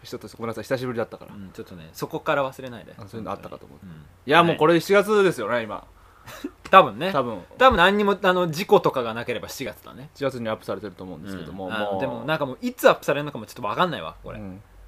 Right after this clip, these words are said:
Speaker 2: どうする？お蔵入りになるかもわかんないね。
Speaker 1: そうだね。
Speaker 2: うん。
Speaker 1: え、
Speaker 2: この後
Speaker 1: そうなの？
Speaker 2: <laughs> この後の我々の喋りがあまりにもっていうことになったら、これはわかんないよ。
Speaker 1: うん。
Speaker 2: ストップかかるかもしれないからね。
Speaker 1: あー。
Speaker 2: うん。それぐらい半年間のブランクっていうのは多か-、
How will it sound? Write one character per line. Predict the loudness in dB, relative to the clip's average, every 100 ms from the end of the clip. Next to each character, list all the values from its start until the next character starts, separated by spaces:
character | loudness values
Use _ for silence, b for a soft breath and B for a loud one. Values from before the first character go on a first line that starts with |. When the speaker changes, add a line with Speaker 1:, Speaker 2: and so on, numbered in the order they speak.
| -20 2
Speaker 2:
ど | 2
う |
す | 2
る？ | 0
お | 0
蔵 | 6 6
入 |
り | 6
に |
な | 0
る | -4
か |
も | -6
わ | -8
か |
ん | -10
な | -14
い |
ね。 | -10
Speaker 1:
そ | -2
う | -2
だ | -2
ね。 | -8 -10
Speaker 2:
う |
ん。 | -10
Speaker 1:
え、 | 0
Speaker 2:
こ | 8
の | 10 12
後 | 8
Speaker 1:
そ | 4
う |
な | -2
の？ | -8 -20 -20 -14
Speaker 2:
<laughs> | -10 -4 -4 -4 -2
こ | 6
の | 6
後 | 6
の | 6
我 | 8 8
々 | 6
の | 4
喋 | 2 4
り | 6
が | 6
あ |
ま | 6 4
り | 4
に |
も | 2 0
っ |
て | 0
い |
う |
こ | -4
と | -4
に |
な | -8
っ | -10
た | -6
ら、 | -4 -2
こ | 2
れ | 4
は |
わ | 6 6
か | 4
ん |
な | 0
い |
よ。 | -12
Speaker 1:
う | -18
ん。 | -4
Speaker 2:
ス |
ト | -2
ッ |
プ | -2
か | -2
か | -4
る | -8
か |
も | -10
し | -14
れ |
な | -18
い |
か | -16
ら | -16
ね。 | -12
Speaker 1:
あ |
ー。 | -12 -12 -14 -16 -14
Speaker 2:
う |
ん。 |
そ | 0 4
れ | 6
ぐ |
ら | 8 8
い |
半 | 6 4 2
年 | 2
間 | 0
の | 0
ブ | 2
ラ | 0
ン |
ク | 0
っ |
て | -6
い |
う |
の | -2
は |
多 | -2
か-、 | -2